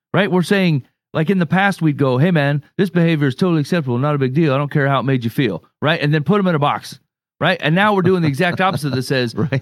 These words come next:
Speaker 1: uh, "This thing happened to you. We're definitely gonna make it a, di-, a big deal. I don't care how you feel about it."
Speaker 2: Right.
Speaker 1: And, like, that doesn't seem right either.
Speaker 2: Right.
Speaker 1: And so, like, if someone came to you and said, "Look, this made me very uncomfortable, and I need to know it's being addressed," you go, "I'm on it.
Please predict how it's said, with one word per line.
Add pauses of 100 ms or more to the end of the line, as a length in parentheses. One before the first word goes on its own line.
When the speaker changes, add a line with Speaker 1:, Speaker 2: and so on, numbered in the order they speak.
(140)
Speaker 1:
uh,
"This
thing
happened
to
you. (180)
We're
definitely
gonna
make
it
a,
di-,
a
big
deal.
I
don't
care
how
you
feel
about
it." (180)
Speaker 2:
Right.
Speaker 1:
And,
like,
that
doesn't
seem
right
either. (180)
Speaker 2:
Right.
Speaker 1:
And
so,
like,
if
someone
came
to
you
and
said,
"Look,
this
made
me
very
uncomfortable, (420)
and
I
need
to
know
it's
being
addressed,"
you
go, (140)
"I'm
on
it.